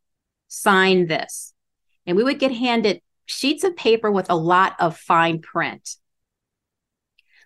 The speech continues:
But they were paper. You could protect yourself from making a commitment to pay whatever the medical facility wants to charge you by finding the section that talks about getting bills.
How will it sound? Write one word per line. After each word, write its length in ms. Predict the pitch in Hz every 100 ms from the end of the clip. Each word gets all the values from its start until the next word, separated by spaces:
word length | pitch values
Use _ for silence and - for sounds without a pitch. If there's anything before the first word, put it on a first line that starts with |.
| -
But 260 | 170 202 202
they 360 | 170 208 214 214
were 480 | 208 208 208 208 -
paper. 1200 | - 240 233 226 226 233 170 160 143 143 - - _ _ _ _ _ _ _ _ _ _ _ _ -
You 160 | 170
could 240 | - 226 226
protect 460 | 208 - 220 226
yourself 400 | 254 254 233 226
from 220 | 202 185
making 280 | 185 180 226
a 100 | 226
commitment 500 | 214 208 214 214 208
to 100 | 240
pay 480 | 208 - 175 165 170
whatever 960 | 170 175 180 - - 196 190 202 226 208
the 140 | 180
medical 400 | 185 190 202 185
facility 500 | 202 - 208 190 185
wants 340 | 160 196 196
to 120 | - 170
charge 440 | - 233 262 202
you 380 | 175 165 170 - _ _ _ _ _
by 160 | 190 196
finding 520 | - 226 226 226 208
the 100 | 185
section 580 | - 269 294 - 202 185
that 180 | 160 -
talks 380 | - 202 -
about 400 | 226 202 170 190
getting 320 | 185 175 175 165
bills. 640 | 175 143 - - -